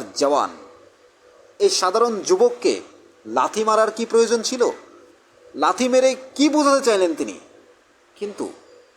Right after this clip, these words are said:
লাথি না মেরে যদি এই সাধারণ যুবককে আইনের আলতায় নিয়ে শাস্তি দেওয়া হতো, সেটা ভালো ছিল না? আজ যে যুবককে লাথি মেরেছে, সেই যুবকের লাথি মারার ফল এই টিএসআর জওয়ান পেয়ে গেল।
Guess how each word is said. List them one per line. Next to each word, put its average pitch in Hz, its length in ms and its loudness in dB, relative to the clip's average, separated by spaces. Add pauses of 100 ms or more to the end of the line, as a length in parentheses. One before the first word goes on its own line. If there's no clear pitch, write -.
(120)
লাথি 127 340 -2
না 220 120 0
মেরে 220 220 2
যদি 196 300 0 (680)
এই 160 100 -4
সাধারণ 180 460 0
যুবককে 185 500 -2 (520)
আইনের 208 440 2
আলতায় 180 400 2
নিয়ে 185 220 -2 (440)
শাস্তি - 400 -6
দেওয়া 190 200 2
হতো, 185 240 -8 (720)
সেটা 180 260 -2
ভালো 220 200 4
ছিল 233 220 0
না? 220 120 0 (760)
আজ 202 240 2 (260)
যে 185 120 2
যুবককে 240 480 2
লাথি 220 260 0
মেরেছে, 226 380 0 (960)
সেই 208 240 2 (140)
যুবকের 214 500 2 (200)
লাথি 170 360 0
মারার 214 320 2 (140)
ফল 208 240 2 (720)
এই 165 120 -2
টিএসআর 165 440 0
জওয়ান 180 280 -2
পেয়ে 185 300 0
গেল। 180 100 -6